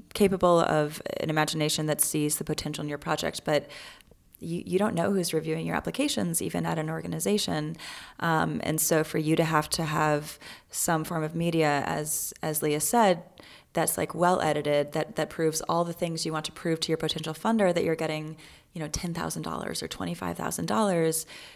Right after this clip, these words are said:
to barely make ends meet to just get to production. But you need that money because it's happening right now. And if you miss this window, then you can't even make your movie. Like, it's, the funding is so challenging. Going from zero to that first money, I think, is the hardest part,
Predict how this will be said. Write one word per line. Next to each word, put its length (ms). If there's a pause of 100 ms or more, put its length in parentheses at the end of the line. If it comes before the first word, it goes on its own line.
(140)
to 120
barely 260
make 240
ends 220
meet 300
to 100
just 240
get 140
to 80
production. 720 (320)
But 140
you 100
need 220
that 160
money 380
because 320
it's 120
happening 320
right 180
now. 220
And 80
if 80
you 80
miss 200
this 200
window, 240
then 140
you 60
can't 220
even 160
make 180
your 100
movie. 400
Like, 160
it's, 260 (340)
the 80
funding 400
is 120
so 600
challenging. 880 (240)
Going 240
from 180
zero 520
to 140
that 180
first 280
money, 160
I 60
think, 160
is 80
the 40
hardest 440
part, 480